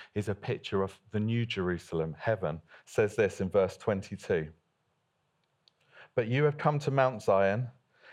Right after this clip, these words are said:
and to the city of the living God, the heavenly Jerusalem,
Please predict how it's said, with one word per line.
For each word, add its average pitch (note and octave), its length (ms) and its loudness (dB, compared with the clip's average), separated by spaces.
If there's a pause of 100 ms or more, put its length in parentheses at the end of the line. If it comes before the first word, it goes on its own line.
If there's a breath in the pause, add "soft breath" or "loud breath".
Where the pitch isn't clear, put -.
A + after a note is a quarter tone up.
and B2 220 0
to C#3+ 140 0
the B2 140 2
city C#3+ 580 -4
of A2+ 140 -2
the A#2+ 120 4
living A#2+ 460 2
God, G2+ 380 4 (560 soft breath)
the A#2 120 6
heavenly C#3 640 2
Jerusalem, A2 840 -2